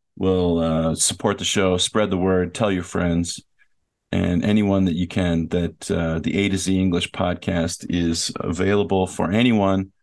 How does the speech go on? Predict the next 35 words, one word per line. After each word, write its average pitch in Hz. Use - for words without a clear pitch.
who -
wants 101
to 95
learn 92
English. 85
You're -
all 107
welcome. 90
I'll 92
read 98
everyone's 107
emails, 87
and 87
this 101
is 87
my, 90
my 90
promise 92
to -
you. 85
So 87
send 131
those 117
emails 92
in 107
at 90
A 95
to 90
Z 92
English 85
Podcast 92
at 85
gmail 87
dot -
com. 151